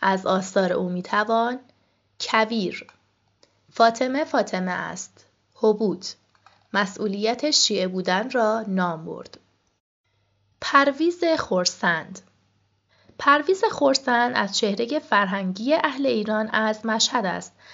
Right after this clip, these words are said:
از آثار او می‌توان برزیگران دشت خون، آنجا که حق پیروز است و مرثیه‌ای که ناصرودماند را نام برد. پابلو نرودا.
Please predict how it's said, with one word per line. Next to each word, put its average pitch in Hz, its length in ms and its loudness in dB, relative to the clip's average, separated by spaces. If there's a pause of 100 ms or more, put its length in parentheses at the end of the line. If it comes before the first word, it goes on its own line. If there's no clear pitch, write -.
(200)
از 196 200 2
آثار 196 360 0
او 190 140 -2
می‌توان 277 640 0 (380)
برزیگران 247 840 2
دشت 247 440 0
خون، 180 400 -4 (240)
آنجا 202 400 2
که 254 140 -4
حق 247 360 2
پیروز 226 420 -2
است 165 280 -6 (440)
و 202 220 8
مرثیه‌ای 233 680 0
که 302 160 -4
ناصرودماند 196 880 0
را 185 340 0 (240)
نام 208 260 4
برد. - 340 -10 (1300)
پابلو 311 480 4
نرودا. 180 600 0